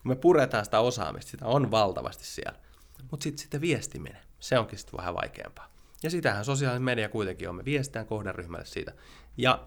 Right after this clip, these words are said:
ehkä me pelätään enemmän, että mitäköhän meidän kaverit tai joku kollega ajattelee, kun eihän me siihen tulisi keskittyä. Eihän minä tässä puhu nyt minun kollega. Minä puhun toivottavasti näille yrittäjille, jotka niin kuin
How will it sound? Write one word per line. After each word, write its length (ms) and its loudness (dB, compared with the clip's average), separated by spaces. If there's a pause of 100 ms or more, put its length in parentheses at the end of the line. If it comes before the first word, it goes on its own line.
(140)
ehkä 260 0
me 60 0
pelätään 500 0
enemmän, 240 -2
että 100 -6
mitäköhän 380 -6
meidän 160 -10
kaverit 480 -4
tai 120 -2
joku 360 -4 (400)
kollega 420 2
ajattelee, 540 -4
kun 160 -14
eihän 180 -2
me 120 -4
siihen 340 2
tulisi 240 -8
keskittyä. 500 -12 (560)
Eihän 240 -2
minä 220 4
tässä 400 0
puhu 280 -2
nyt 220 0
minun 260 2
kollega. 340 4
Minä 220 0
puhun 340 -2 (420)
toivottavasti 440 4
näille 200 2
yrittäjille, 640 0
jotka 340 0 (340)
niin 220 2
kuin 280 0